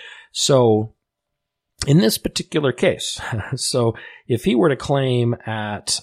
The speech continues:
uh, sixty, I'm sorry, if she were to claim at sixty-two when he died,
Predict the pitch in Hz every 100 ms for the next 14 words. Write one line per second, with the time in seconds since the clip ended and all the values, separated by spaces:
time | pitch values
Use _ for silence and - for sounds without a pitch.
0 | - 104 98 92 90 - - 151 - -
1 | 107 101 98 113 _ _ - 120 - 92
2 | 92 - 220 233 165 - 139 117 - -
3 | - 107 - 131 90 87 95 117 95 95
4 | 78 64